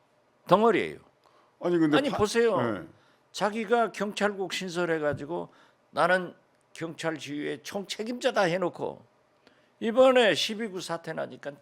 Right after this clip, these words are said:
Speaker 1: 쫙 빠지고 대통령
Speaker 2: 네.
Speaker 1: 뒤로 졸랑졸랑 따라다니면서,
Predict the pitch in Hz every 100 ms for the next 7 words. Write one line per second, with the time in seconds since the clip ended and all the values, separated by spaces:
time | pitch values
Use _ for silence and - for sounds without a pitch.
0 | - 233 294 - - 220 220 - 247 -
1 | _ _ _ _ _ _ _ _ 185 -
2 | 202 202 151 - 180 156 - - - 170
3 | 185 165 170 156 143 165 170 160 143 143
4 | 110 104